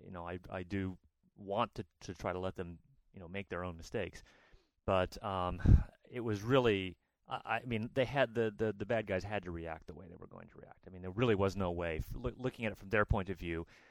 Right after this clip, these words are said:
they're just sitting there in their office, and all of a sudden this, this truck comes barreling through the garage. Of course they're going to start shooting at it because they think they're gonna, they're being attacked. And when they go outside and they see this car running, you know, peeling away,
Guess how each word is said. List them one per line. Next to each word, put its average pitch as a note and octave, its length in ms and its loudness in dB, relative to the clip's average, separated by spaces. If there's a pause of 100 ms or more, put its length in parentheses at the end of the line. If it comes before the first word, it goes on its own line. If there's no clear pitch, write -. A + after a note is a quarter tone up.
(140)
they're C#3+ 180 10
just C3 200 8
sitting G#2+ 240 10
there F2+ 320 2 (220)
in C3 160 0
their G#2+ 160 6
office, F#2 420 2 (200)
and A2 100 2
all A2+ 180 6
of F#2+ 80 0
a - 40 -4
sudden G2 240 0
this, F2+ 180 -4 (160)
this G2 200 -4
truck - 360 0
comes - 320 -10
barreling G2 460 4
through G2+ 160 -8
the F2+ 100 -6
garage. E2 380 -4
Of - 160 6
course - 480 0
they're G2 160 -4
going F#2 180 0
to F2 60 -10
start F2 260 -2
shooting B2+ 340 0
at F2 140 0
it C#3+ 80 -4
because G2+ 240 -14
they F#2 140 -6
think F#2 260 -10
they're F2+ 160 -4
gonna, F2 260 -6
they're F2 200 -10
being E2 260 -14
attacked. F2 460 -8 (420)
And C#3 300 2
when A2+ 180 0
they G#2 120 0
go G2 200 4
outside G2 480 4
and E3+ 80 -4
they G#2 80 -2
see - 140 -8
this F2 180 -8
car F2+ 260 0
running, F2+ 320 -2
you F#2 80 -10
know, E2+ 200 -6 (180)
peeling F2 300 -4
away, E2 320 -4